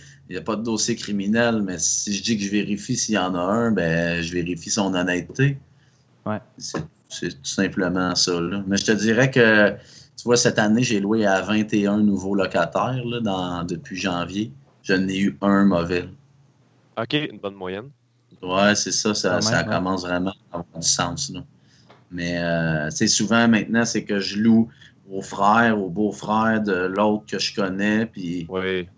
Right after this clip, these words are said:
Speaker 1: ça finit que j'ai les mêmes familles, euh, d'un bloc, puis c'est, c'est pas mal plus facile.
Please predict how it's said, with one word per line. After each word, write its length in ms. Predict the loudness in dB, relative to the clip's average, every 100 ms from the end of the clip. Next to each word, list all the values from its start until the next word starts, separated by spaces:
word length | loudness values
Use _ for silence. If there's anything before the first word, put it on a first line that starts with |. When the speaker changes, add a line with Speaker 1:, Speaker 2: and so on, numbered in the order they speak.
| _ _ -6
Speaker 1:
ça 100 | -4
finit 400 | 0 2 4 2
que 260 | 2 0 0
j'ai 160 | -4
les 140 | -6 -4
mêmes 280 | -2 -2 -2
familles, 640 | -4 -4 -4 -2 -2 -4
euh, 360 | -4 -4 -4 -8
d'un 300 | -8 -8 -6
bloc, 300 | -2 -2 -4 -14
puis 280 | -12 -8 -6
c'est, 400 | -8 -8 -10 -8 -8
c'est 500 | -8 -10 -12 -14 -14
pas 100 | -10
mal 200 | -10 -10
plus 100 | -12
facile. 480 | -10 -6 -6 -8 -12